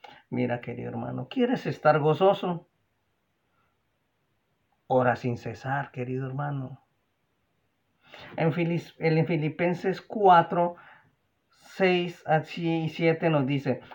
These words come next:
"Por nada estéis afanosos, sino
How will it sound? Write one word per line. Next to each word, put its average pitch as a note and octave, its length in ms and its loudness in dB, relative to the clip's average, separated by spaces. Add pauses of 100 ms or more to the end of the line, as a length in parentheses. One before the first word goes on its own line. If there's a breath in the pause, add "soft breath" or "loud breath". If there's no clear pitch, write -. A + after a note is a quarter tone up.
(140 loud breath)
"Por D#3 240 4
nada F#3 340 6
estéis F#3+ 400 0
afanosos, D3 640 4
sino D3 520 4